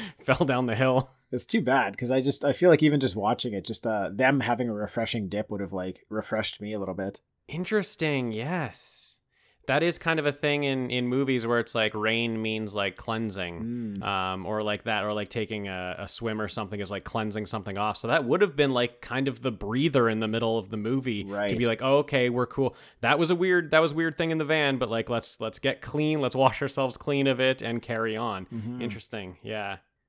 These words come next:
Speaker 1: That would have helped.
Speaker 2: Yeah, <laughs> it would have. Instead of that, though,
Speaker 1: <laughs>
Speaker 2: Kirk hears a motor running, and he sees a
Speaker 1: Perfect,
Speaker 2: farmhouse,
Speaker 1: right.
Speaker 2: and he thinks, "Well, they have a motor,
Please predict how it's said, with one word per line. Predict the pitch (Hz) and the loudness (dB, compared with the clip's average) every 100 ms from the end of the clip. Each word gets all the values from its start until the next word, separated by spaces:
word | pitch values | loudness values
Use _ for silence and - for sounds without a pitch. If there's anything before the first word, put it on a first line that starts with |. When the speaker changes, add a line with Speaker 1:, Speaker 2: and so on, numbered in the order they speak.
| _ | _
Speaker 1:
That | 117 | -2
would | 120 | 0
have | 135 | 0
helped. | - 120 - - - | 0 0 -2 -10 2
Speaker 2:
Yeah, | 117 127 123 - 107 | 4 6 4 -2 -2
<laughs> | - - | -2 0
it | 135 | -2
would | 120 123 | -2 2
have. | 135 | 2
Instead | 135 120 - 233 | 2 6 8 10
of | 165 | 10
that, | 131 131 | 8 6
though, | 131 131 - - | 4 4 2 -8
Speaker 1:
<laughs> | _ | _
Speaker 2:
Kirk | - 175 - | 8 8 10
hears | 165 139 | 8 6
a | |
motor | 117 131 220 165 | 6 8 10 8
running, | 101 98 73 71 98 _ - _ - | 4 -2 -6 -10 -12 _ -20 _ -4
and | - 113 | 0 2
he | 131 | 2
sees | 135 151 131 | 6 6 6
a | |
Speaker 1:
Perfect, | 127 | 4
Speaker 2:
farmhouse, | 120 185 196 110 90 - | 8 8 8 2 0 -2
Speaker 1:
right. | |
Speaker 2:
and | 113 | -2
he | |
thinks, | 110 123 110 | -2 -2 -2
"Well, | 117 | 2
they | 131 | 4
have | 131 | 4
a | |
motor, | 107 120 170 113 139 | 4 8 8 8 2